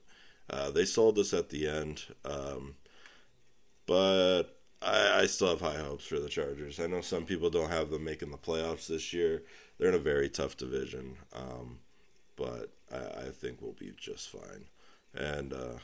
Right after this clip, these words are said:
I'm excited. I believe, who are we playing this week? Let me double check. Um, we are playing the Titans, so that should be an easy win. I'm, uh, I'm pretty excited about that.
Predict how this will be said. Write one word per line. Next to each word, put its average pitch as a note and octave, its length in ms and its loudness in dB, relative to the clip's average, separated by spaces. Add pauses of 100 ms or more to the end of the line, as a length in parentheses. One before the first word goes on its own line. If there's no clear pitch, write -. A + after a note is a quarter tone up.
(260)
I'm D2 140 -8
excited. D2 540 -2 (100)
I D2 120 -8
believe, G#2+ 880 -6 (600)
who - 60 -6
are G2 60 -2
we D#2+ 60 -4
playing C2 360 -8
this - 220 -14
week? - 180 -12
Let - 120 -6
me - 80 -10
double - 220 -8
check. - 480 -10 (720)
Um, G1+ 480 -10 (1160)
we C2+ 220 -2
are A1+ 240 -4
playing C#2+ 340 -2
the C2+ 80 -4
Titans, D2+ 840 0
so - 200 -4
that D#2 240 0
should G#2+ 160 2
be A2 80 6
an G#2+ 80 2
easy G#2+ 260 0
win. F2 400 2 (640)
I'm, C#2 300 -8
uh, C2+ 300 -8 (680)
I'm C#2 160 -12
pretty C#2 240 -2
excited B1+ 480 -4
about A#1 380 -10
that. B1 300 -6